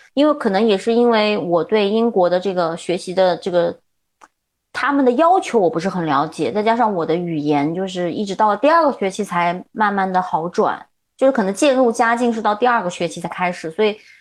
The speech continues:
整个过程中我们的实践课程啊，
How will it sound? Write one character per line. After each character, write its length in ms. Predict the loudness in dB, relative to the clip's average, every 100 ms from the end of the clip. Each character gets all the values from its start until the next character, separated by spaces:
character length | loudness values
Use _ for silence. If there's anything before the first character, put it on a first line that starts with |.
| -20 _
整 180 | -2 0
个 100 | 0
过 200 | 2 0
程 260 | 2 0 2
中 180 | 2
我 120 | 2 0
们 180 | -2
的 100 | -2
实 220 | -2 -4 -2
践 220 | 0 0
课 160 | 0
程 260 | -2 -2 -2
啊， 300 | 0 0 -2